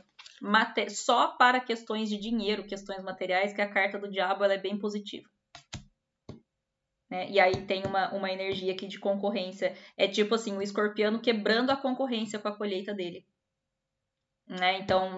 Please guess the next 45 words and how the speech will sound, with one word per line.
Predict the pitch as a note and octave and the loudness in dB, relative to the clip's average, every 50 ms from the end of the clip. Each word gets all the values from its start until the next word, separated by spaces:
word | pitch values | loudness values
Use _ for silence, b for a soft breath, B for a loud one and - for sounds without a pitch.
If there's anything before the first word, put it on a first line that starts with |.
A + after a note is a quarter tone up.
| F#3 - | -2 2
tem | - G3 G3 G3+ | 4 4 4 4
uma, | G3+ G3+ G3+ G3 G3 G3 B B B B B B | 2 4 6 6 6 4 B B B B B B
a | F#3 F3+ | -2 0
pessoa | - - G3 G3+ - - G3+ G3+ G#3+ G#3 G#3 - | 2 0 -2 -2 0 0 2 4 4 2 2 0
podia | A#3 A3 G3+ G#3 A3+ C#4+ D4+ | -2 0 0 0 2 2 2
tá | D4+ C4+ | 4 2
trabalhando | C#4 - C#4+ A#3+ A3 A#3+ A3+ A3 G#3+ G#3+ G#3+ G#3 | 2 4 4 4 6 6 4 4 4 0 0 -2
com | - G#3 G3+ | -2 -4 -4
você, | F#3+ G3 G3 - - A#3+ B3 C4+ C#4 | -4 -4 -4 0 4 6 6 6 4
podia | C#4 - B3 A3 G3+ G3 A#3 B3 C4 B3+ | 2 0 -4 -2 -2 -2 -2 -2 -2 0
ter | - B3 A#3 | 0 0 2
investido | A#3 A3 G#3+ G#3 - - A3+ G#3+ | 2 2 0 -2 -2 -6 -4 -2
em | G#3+ | -2
você, | G3+ G3 G3+ G3+ G#3 A#3+ | -2 -2 -2 0 0 0
mas | A#3 A#3+ A#3 A#3 A#3 | 0 2 0 0 0
não | A#3 A#3+ B3 | 0 0 0
investiu. | B3+ B3 C4 C#4 C#4 - - A3 G3 F#3 F3+ B B B B B | 2 2 0 0 -2 -2 -4 -2 0 0 -2 B B B B B
E | - G3+ G3+ | 6 10 12
aí | G3+ G3 G3 A3+ B3 | 12 12 10 8 2
sim | A#3+ - - A#3+ A#3 A#3 | -2 -2 -2 -2 -2 0
tem | - A3 | -2 0
uma | G#3 G#3 G3+ | 0 0 -2
tristeza | - G#3+ A3 - - - G3+ G3+ G3+ G3+ | -2 -4 -6 -6 -4 -2 -2 0 0 -2
muito | G3+ G3+ B3 - C#4+ | -2 -2 -4 -4 -4
grande, | A#3 G#3+ G3+ G#3 A3 A3 A#3 A#3+ A#3+ - _ _ _ _ _ _ _ _ _ _ _ _ - | -2 0 0 0 0 -2 -4 -4 -8 -10 _ _ _ _ _ _ _ _ _ _ _ _ 0
né, | G3 G3 G#3+ A#3 A#3 A#3 A#3 G3 F#3+ | 2 4 6 6 4 4 0 -2 4
da | F3+ G#3+ A#3 C#4 C#4 | 6 8 8 8 6
outra | C4 C4+ D4+ - E4+ | 6 4 2 0 -2
pessoa | E4 - D#4 D#4 - A#3+ A#3 G#3+ G#3 G3+ | -2 -4 -6 -2 0 0 2 2 2 0
aqui, | G3+ G3+ G#3 | 0 -2 -8
principalmente. | G3+ G3+ G3+ G3+ G3+ - - G#3+ G#3+ G3+ F#3+ G3 B B B B B | -6 -6 -6 -6 -6 -4 -2 -2 0 0 -2 -4 B B B B B
Mas | B G#3 G#3+ G#3+ G#3 - - - | B 10 10 10 8 6 -2 0
como | - B3+ C#4 D4+ C#4+ | 2 2 2 2 2
tem | - C#4 A#3+ | 2 4 4
essa | A#3 A#3 A#3 | 4 4 2
energia | G#3 G3+ G3+ G3+ G3 | 2 2 2 2 0
de | F#3+ G3+ | -2 -4
cinco | G3+ - G#3 G3+ G3+ G3 | -6 -6 -6 -4 -4 -6
de | F#3 F#3+ | -8 -8
paus, | - - G#3+ A3+ B3+ C4+ C4+ A#3+ - | -4 2 4 4 6 4 4 2 0
desse | G3+ F#3+ - | -4 -4 -4
conflito | - - G#3 G#3 G#3 - G3+ G3 G3+ - G3 | -2 -2 -2 -2 -2 -4 -6 -6 -6 -6 -4
na | G3+ A3 C4 | -2 0 -2
sua | C#4 - B3 A3 | 0 0 0 0
energia, | G#3 F#3 F#3 G3+ A3+ B3+ C4+ A3+ G3+ | 0 0 -2 -2 0 0 0 0 -2